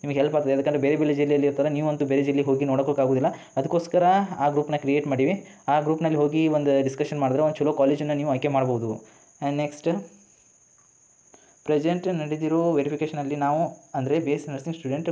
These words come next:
ಕೂಡ engineering ಮೇಲೆ verification ಮಾಡಿಸ್-, ಮಾಡಿಸ್ಕೋಬೇಕಾ? ತಪ್ಪೇನಿಲ್ಲ, ಬಿ ಎಸ್ ಸಿ ನರ್ಸಿಂಗ್ದವರು ಸಹ ಒಂದು verification, document verification ಮಾಡಿದ್ರೆ ಏನು ತಪ್ಪಾಗೋದಿಲ್ಲ.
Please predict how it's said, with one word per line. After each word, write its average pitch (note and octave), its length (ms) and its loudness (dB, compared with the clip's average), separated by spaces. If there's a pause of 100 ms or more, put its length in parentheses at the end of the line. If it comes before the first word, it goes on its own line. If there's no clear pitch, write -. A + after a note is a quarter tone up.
ಕೂಡ C#3+ 80 0 (140)
engineering D3 400 -2 (340)
ಮೇಲೆ D#3 200 2
verification D3 500 -2
ಮಾಡಿಸ್-, C3+ 280 -4 (340)
ಮಾಡಿಸ್ಕೋಬೇಕಾ? C#3 460 0 (760)
ತಪ್ಪೇನಿಲ್ಲ, F#3+ 360 2 (140)
ಬಿ D#3 100 4 (120)
ಎಸ್ G3 100 -4
ಸಿ G3+ 140 0
ನರ್ಸಿಂಗ್ದವರು F#3+ 500 0 (100)
ಸಹ F#3+ 100 4 (400)
ಒಂದು E3 160 2 (640)
verification, E3+ 440 0
document F3+ 340 0
verification F3 380 -2
ಮಾಡಿದ್ರೆ E3 240 4
ಏನು D#3 120 -4
ತಪ್ಪಾಗೋದಿಲ್ಲ. D3+ 400 2